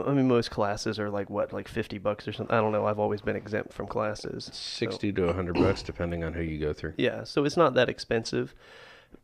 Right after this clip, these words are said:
Speaker 1: It's not really cost prohibitive, you would say. But there's some people that that is a little bit unattainable, and then perhaps they were given a gun as a gift, or it was, you know,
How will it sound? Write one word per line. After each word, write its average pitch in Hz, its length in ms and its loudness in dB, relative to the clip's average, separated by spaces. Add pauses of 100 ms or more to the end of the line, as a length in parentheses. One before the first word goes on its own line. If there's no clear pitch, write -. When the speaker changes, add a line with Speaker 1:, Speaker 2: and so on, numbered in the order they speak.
Speaker 1:
It's 135 220 0
not 131 200 4
really 127 220 6
cost 113 400 -4
prohibitive, 127 720 2
you 131 120 2
would 127 140 0
say. 135 300 2 (600)
But 165 80 2
there's 214 180 8
some 196 200 4
people 165 320 4
that 127 120 4
that 117 180 6
is 120 200 6
a 117 60 4
little 113 180 4
bit 113 180 8
unattainable, 120 720 6
and 120 180 4
then 123 140 4
perhaps 120 460 0
they 113 160 4
were 107 120 -2
given 127 400 6
a 117 60 2
gun 104 400 0
as 104 100 -6
a 107 60 -8
gift, 107 500 -2
or 110 320 0
it 101 80 -2
was, 101 600 -6
you 107 180 -4
know, 101 360 -4